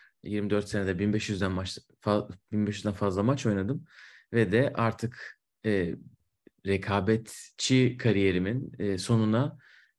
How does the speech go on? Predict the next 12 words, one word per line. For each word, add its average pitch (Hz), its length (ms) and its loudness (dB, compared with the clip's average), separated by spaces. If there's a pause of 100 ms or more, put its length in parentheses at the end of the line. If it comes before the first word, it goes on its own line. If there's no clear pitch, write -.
gelmeye 113 640 2
karar 117 420 2
verdim. 110 540 -2 (600)
Londra'da 113 420 2
oynanacak 104 540 -2
Laver 107 300 2
Cup - 260 -4
benim 131 440 2
son 160 380 -2
A 113 220 2
T 104 200 -2
P, 98 240 -2